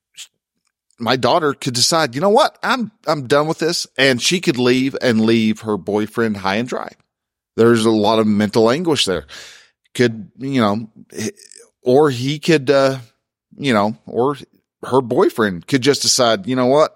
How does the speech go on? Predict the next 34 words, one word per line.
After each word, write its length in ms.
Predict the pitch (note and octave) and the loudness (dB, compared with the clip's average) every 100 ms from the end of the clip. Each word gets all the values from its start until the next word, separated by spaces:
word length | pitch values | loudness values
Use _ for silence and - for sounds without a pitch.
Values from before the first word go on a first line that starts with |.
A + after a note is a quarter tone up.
| - | -4
I'm, 240 | C#3 D3+ | -2 0
I'm 180 | B2 C3 | 0 -2
kinda 300 | A2+ C3 A#2+ | -2 -2 -2
done 400 | G2 E2 A2 G#2+ G#2 | -2 -2 0 0 -2
playing 500 | - A2 A2 G#2 F2+ | -2 0 0 -2 0
dad 340 | G2 G2+ G2+ | 0 2 0
here 360 | F#2+ G#2+ G#2+ G#2 | -2 -2 -2 -2
with 240 | G2+ - | -4 -4
my, 280 | G2+ F#2 F#2+ | -4 -4 -4
with 240 | G2+ G2+ | -6 -4
my 160 | F#2+ G2 | -4 -4
own 180 | G2 G2 | -4 -6
kid. 460 | - G#2 G#2 F#2 - | -2 0 0 -2 -4
I, 260 | F2+ G2 G2+ - D#2 - - - - - | -2 0 -2 -6 -16 -16 -20 -20 -20 -6
I 120 | - | -2
would 180 | C#3+ B2 | 0 2
rather 380 | B2 A2+ G#2+ F#2+ | 4 4 2 0
go 560 | C2+ - G2+ G2 F#2+ - _ _ _ _ _ | -4 0 2 2 0 -8 _ _ _ _ _
move 340 | G#2+ A2+ G2+ | 0 2 2
back 340 | D#2 G#2 - - | 0 -2 -2 -8
to 300 | - G2 F2+ | -4 -2 -2
where 220 | F2 G2+ | 0 2
I'm 160 | G2 F#2 | 2 -2
from 440 | - G2 F#2 F2+ - | 0 0 0 -2 -4
and, 400 | G#2+ F#2+ F2+ - | 0 0 0 -4
and 300 | G2+ E2+ D#2+ _ _ _ | -6 -6 -10 _ _ _
live 360 | - A#2 A2+ G2 | -2 2 2 2
there." 260 | F#2+ D2 - _ _ _ _ _ _ _ - - - - - _ | 0 -2 -8 _ _ _ _ _ _ _ -20 -20 -20 -20 -20 _
Nothing's 560 | F2+ A2 E3 A3 G3 D#3+ | -2 2 2 2 0 0
stopping 400 | - E3 - C3+ | 0 -2 -2 -2
him 180 | C3 C3 | -2 -2
from 160 | C#3 | -2
doing 260 | C3 F#3+ F#3 | 0 0 0
that 220 | C2+ - | -6 -12